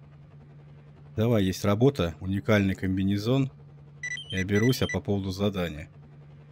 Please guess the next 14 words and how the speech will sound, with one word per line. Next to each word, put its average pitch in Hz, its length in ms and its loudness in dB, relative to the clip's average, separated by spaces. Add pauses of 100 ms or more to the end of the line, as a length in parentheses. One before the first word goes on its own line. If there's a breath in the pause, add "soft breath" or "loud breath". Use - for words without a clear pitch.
(2250)
Уникальный 101 420 6
комбинезон 101 600 2
я 90 100 2
вот 90 140 -6
этот 92 160 -8
продаю. 95 540 0 (1120)
Наверное, 101 380 2
ещё - 220 -4
пару 107 200 6
дробовиков 101 560 0
тоже 95 260 -2
можно 92 260 -2
продать, 95 440 -2
нахуй. 92 340 -12